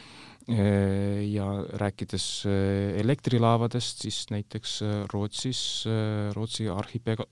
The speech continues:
arh-, arhipelagos, äh, saarestikus, kus on, äh, kus on,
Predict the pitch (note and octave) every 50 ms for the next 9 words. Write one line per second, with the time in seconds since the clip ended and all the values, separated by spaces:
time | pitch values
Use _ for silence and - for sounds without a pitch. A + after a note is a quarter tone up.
0 | _ - - - G2+ F#2+ - - - G2 F#2+ - B2 A2+ - A2 G#2+ A2 A2 -
1 | A#2 A#2+ - - - - - - - - - - - - - - - - - _
2 | _ - - G2 G2 F#2+ G2 F#2+ - A2+ G#2+ G2+ G2 G2 - A2 G2+ - - G2+
3 | - - _ - A2 G2 - - G2+ G2 G2 G2 G2 F#2+ F#2+ F#2+ F#2+ G2 - -
4 | - - - - - - - - G2 F#2 F#2+ F#2 F#2+ F#2+ F#2+ F#2+ F#2+ F#2+ F#2+ F2
5 | - - - G2 - - G2 F#2+ F#2+